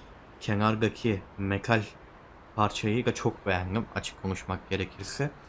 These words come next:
Yani çok kaliteli bir Bukon Box'a sahip olmuş olduk. Akamalarım da şu şekilde. Şunu el freni olarak atadım arkadaşlar.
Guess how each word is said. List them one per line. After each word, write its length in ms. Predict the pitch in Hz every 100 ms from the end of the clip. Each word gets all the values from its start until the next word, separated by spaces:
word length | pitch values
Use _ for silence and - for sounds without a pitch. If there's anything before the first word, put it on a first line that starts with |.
| - - - - -
Yani 180 | 101 101 -
çok 260 | 120 -
kaliteli 480 | - 113 107 104 101
bir 120 | 120 -
Bukon 300 | 113 113 104
Box'a 280 | 98 - -
sahip 400 | - 104 107 -
olmuş 320 | 98 92 -
olduk. 340 | 127 127 139 - - - - - -
Akamalarım 560 | 123 156 147 147 151 151
da 60 |
şu 120 | 147 -
şekilde. 440 | 139 117 117 143
Şunu 340 | - 135 135 -
el 120 | 123
freni 340 | 131 - 131 131
olarak 340 | 113 101 -
atadım 280 | 95 104 101
arkadaşlar. 600 | 98 98 90 - 135